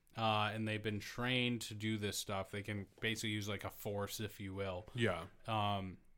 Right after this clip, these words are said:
Speaker 1: and,
Speaker 2: 'Cause
Speaker 1: uh,
Speaker 2: Dune was, Dune came out before Star Wars, like, the books at least, like,
Speaker 1: Yeah.
Speaker 2: it, it influenced a lot of sci-fi from what I've, uh, what I understand.
Speaker 1: Yeah, so basically, um, Paul's mom is, was the,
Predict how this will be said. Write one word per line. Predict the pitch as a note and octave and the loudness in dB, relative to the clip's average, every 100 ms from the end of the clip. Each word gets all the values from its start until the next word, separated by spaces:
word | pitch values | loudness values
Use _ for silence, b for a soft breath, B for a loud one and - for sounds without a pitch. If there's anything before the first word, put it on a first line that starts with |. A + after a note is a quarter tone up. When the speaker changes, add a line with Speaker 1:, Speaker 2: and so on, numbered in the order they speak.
| - | -6
Speaker 1:
and, | C3 B2 A#2+ A2+ G#2 | 2 4 6 4 4
Speaker 2:
'Cause | C3 | 4
Speaker 1:
uh, | A2+ | 8
Speaker 2:
Dune | E3+ F3 | 10 12
was, | E3 | 10
Dune | - - F#3 | 8 8 8
came | F#3 F3 | 8 8
out | D#3 | 8
before | C3+ - C3+ | 6 6 6
Star | - A#2 A#2 | 8 8 10
Wars, | A2+ A2 G#2 | 8 6 4
like, | A2 G#2+ | 0 2
the | A2+ | 4
books | G#2 A2 - | 6 6 4
at | F#2+ | 2
least, | G#2 F#2+ | 0 2
like, | G2+ G2 - | 2 2 0
Speaker 1:
Yeah. | G2 G#2 | -2 -2
Speaker 2:
it, | A#2 | -4
it | B2+ C3 B2+ C3 | 2 4 4 2
influenced | C#3 C3 C3+ A#2 | 2 6 6 8
a | |
lot | A2+ G#2+ | 8 8
of | G2+ | 6
sci-fi | G#2 G2 F#2 F2+ | 4 2 0 -2
from | - G2 | -2 -2
what | F#2 | 0
I've, | F2+ F2 - | -2 -4 -6
uh, | F#2+ F#2+ - | -4 -4 -4
what | A#2 A#2 | -2 0
I | G2 | 0
understand. | F#2+ G2+ - - - - | 0 -6 -8 -12 -14 0
Speaker 1:
Yeah, | E3 E3+ C3 | 10 12 12
so | - D#3+ D3+ D3 C3+ C3+ - - | 10 8 8 8 6 2 -8 4
basically, | D#3 F#3+ F#3+ G3+ E3 D#3 D3+ D3+ D3 D3 D3 C#3+ - _ _ _ - - | 8 8 6 4 2 2 4 6 6 6 4 2 -4 _ _ _ -20 4
um, | C#3+ C3 B2 A2+ G#2+ - - - - - - - | 10 12 12 8 2 -4 -12 -12 -14 -16 -12 0
Paul's | D3 D3 D#3 D#3 B2 | 8 10 12 10 4
mom | B2 C3 C3+ B2+ A2 G#2+ A2 A2 - | 4 6 8 8 6 4 0 -4 -6
is, | B2+ A#2+ A2+ A2+ A2+ G#2+ G#2+ | 0 4 6 6 4 -2 -6
was | A#2+ A#2+ G#2+ | -2 0 0
the, | A2 A2+ G#2+ G#2 | 0 2 2 0